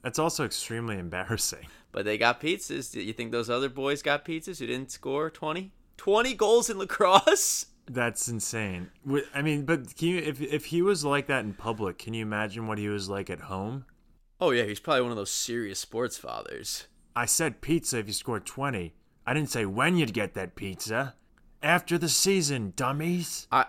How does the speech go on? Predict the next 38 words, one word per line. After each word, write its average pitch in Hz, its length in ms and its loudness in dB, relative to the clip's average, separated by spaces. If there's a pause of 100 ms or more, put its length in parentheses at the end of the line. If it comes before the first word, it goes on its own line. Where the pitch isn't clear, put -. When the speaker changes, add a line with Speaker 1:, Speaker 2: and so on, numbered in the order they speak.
Speaker 2:
I've 143 280 6
been 135 160 -2
around 101 440 0
f-, - 80 -18 (200)
sports 113 400 -4
fathers 85 420 -4
like 82 220 -8
that 87 300 -4 (340)
most 104 360 -6
of 92 60 -10
my 80 220 -8 (100)
l-, 95 200 -8 (100)
life. 92 280 -6 (140)
Not 135 240 4 (160)
m-, 107 80 -12
not 135 140 4
with 101 100 -2
my 98 180 0
dad, 82 320 -2
but 87 260 -8 (920)
I 117 100 -4
mean, 107 320 -4
d-, 117 180 -8 (120)
did 117 160 -8
you 147 140 0
grow 147 200 0
up 131 120 -2
seeing 113 520 -4
guys 101 300 -2
like 117 180 -4
that? 139 300 0
I, 110 140 2
I 131 100 2
played 135 220 -2
A 87 40 -2
A 123 160 2
U 113 160 -2
basketball. 143 840 -2